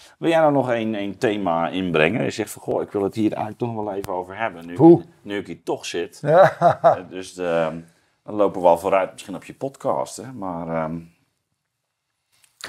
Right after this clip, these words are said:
Speaker 2: Nou, waar ik be-, ja, maar dat is mijn, dat is een hele andere benieuwd. Ik ben eigenlijk heel erg benieuwd. Ik, want ik, ik heb die nieuwe wereld wel gevolgd, een beetje vanaf het begin. Ik heb niet alles gezien, maar
Speaker 1: Nee,
Speaker 2: misschien
Speaker 1: daar
Speaker 2: wel
Speaker 1: kan,
Speaker 2: een
Speaker 1: eh, daar, daar,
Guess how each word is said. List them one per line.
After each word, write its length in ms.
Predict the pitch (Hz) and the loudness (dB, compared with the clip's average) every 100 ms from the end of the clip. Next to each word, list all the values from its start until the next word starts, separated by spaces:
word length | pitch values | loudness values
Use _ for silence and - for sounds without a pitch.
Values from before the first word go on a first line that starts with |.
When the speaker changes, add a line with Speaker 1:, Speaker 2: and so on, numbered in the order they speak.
| - - | -18 -4
Speaker 2:
Nou, 300 | 151 170 147 | 0 2 4
waar 140 | 139 | 2
ik 180 | 120 104 | 0 -4
be-, 180 | 135 139 160 | -6 -6 -6
ja, 260 | 117 123 139 | 4 6 6
maar 100 | 101 | 4
dat 100 | 117 | -4
is 120 | 113 | -2
mijn, 200 | 127 117 | 0 0
dat 180 | 117 113 | -4 -6
is 120 | 113 | -2
een 60 | 120 | 2
hele 200 | 123 120 | 4 2
andere 320 | 170 196 139 | 0 0 -2
benieuwd. 220 | 123 139 | -2 -2
Ik 60 | 127 | -2
ben 100 | 147 | -2
eigenlijk 340 | 131 135 123 | -2 -4 -4
heel 260 | 131 196 156 | 0 6 6
erg 140 | 127 | 6
benieuwd. 600 | 104 131 165 180 143 131 | 2 -2 0 0 0 -2
Ik, 280 | 127 131 147 | -4 -4 -4
want 120 | 135 | -4
ik, 140 | 139 - 156 | -8 -14 -20
ik 120 | - 127 | -6 -2
heb 140 | 110 | -2
die 100 | 120 | -2
nieuwe 260 | 123 117 113 | -2 -2 0
wereld 500 | 135 151 117 - - - 143 | 2 2 0 -6 -18 -20 -2
wel 480 | 123 117 117 - _ _ - | 2 4 2 -4 _ _ -12
gevolgd, 560 | - 98 139 147 131 | -8 0 4 4 2
een 60 | 113 | 2
beetje 260 | 107 110 101 | 0 0 -2
vanaf 180 | 104 | -6
het 80 | 95 | -8
begin. 340 | 98 - 92 104 | -12 -12 -10 -10
Ik 100 | 101 | -10
heb 100 | 85 | -12
niet 160 | 90 | -12
alles 260 | - 92 - | -12 -12 -14
gezien, 360 | 92 - 101 | -12 -10 -10
maar 100 | 120 | -8
Speaker 1:
Nee, 80 | 101 | 0
Speaker 2:
misschien 220 | 98 - 110 | 2 2 2
Speaker 1:
daar 100 | 104 | 2
Speaker 2:
wel 100 | - | 2
Speaker 1:
kan, 180 | 87 82 | -2 -4
Speaker 2:
een 260 | 82 87 85 | -6 -4 -4
Speaker 1:
eh, 60 | |
daar, 140 | 87 | -4
daar, 100 | 82 | -6